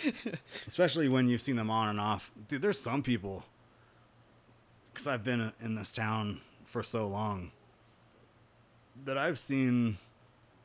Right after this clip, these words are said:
Speaker 2: for, like, seven or eight years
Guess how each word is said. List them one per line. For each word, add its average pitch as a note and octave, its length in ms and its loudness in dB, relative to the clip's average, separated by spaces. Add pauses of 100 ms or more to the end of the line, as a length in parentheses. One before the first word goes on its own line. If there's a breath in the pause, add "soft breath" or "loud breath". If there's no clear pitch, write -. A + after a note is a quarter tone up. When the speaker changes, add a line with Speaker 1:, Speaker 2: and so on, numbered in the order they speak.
(800)
Speaker 2:
for, - 160 -6
like, C3 180 -2
seven B2+ 360 0
or A#2+ 100 0
eight A#2 180 0
years G#2+ 500 -2